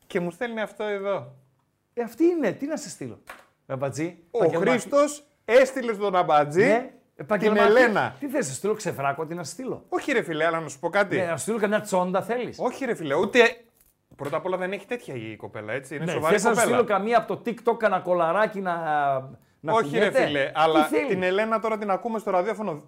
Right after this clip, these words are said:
Speaker 1: τρία χρόνια το ισπανικό το κόπε. Τέσσερα πόσα;
Speaker 2: Πολλά, ναι.
Speaker 1: Μπορεί και παραπάνω.
Speaker 2: Εσύ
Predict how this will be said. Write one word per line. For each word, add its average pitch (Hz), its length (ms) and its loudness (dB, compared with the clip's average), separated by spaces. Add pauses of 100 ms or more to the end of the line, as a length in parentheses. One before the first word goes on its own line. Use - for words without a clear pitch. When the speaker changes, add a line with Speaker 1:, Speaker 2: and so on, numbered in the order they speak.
Speaker 1:
τρία 180 240 2
χρόνια 208 340 -4
το 202 80 -6
ισπανικό 196 380 -4
το 196 120 -10
κόπε. 190 280 -2
Τέσσερα 185 440 0
πόσα; 196 440 -6
Speaker 2:
Πολλά, 170 400 2
ναι. 151 260 -2 (380)
Speaker 1:
Μπορεί 151 160 -4
και 147 80 -6
παραπάνω. 117 420 -2
Speaker 2:
Εσύ 196 180 -4